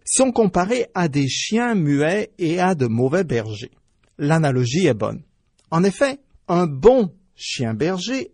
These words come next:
est constamment sur le qui-vive, et si un loup ou un autre animal menaçant s'approche du troupeau, il va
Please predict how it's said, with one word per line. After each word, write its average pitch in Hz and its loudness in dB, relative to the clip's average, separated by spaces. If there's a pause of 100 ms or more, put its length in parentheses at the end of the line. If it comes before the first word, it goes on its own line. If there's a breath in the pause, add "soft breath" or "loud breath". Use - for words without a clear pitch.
(100)
est 160 -4
constamment 214 -4
sur 139 -4
le 113 -6
qui-vive, 208 -4
et 120 -4
si - -4
un 214 2
loup 208 0
ou - 2
un 139 0
autre 156 -4
animal 135 -2
menaçant 123 -6
s'approche 135 -6
du 123 -8
troupeau, 185 -4 (380 loud breath)
il 247 2
va 202 2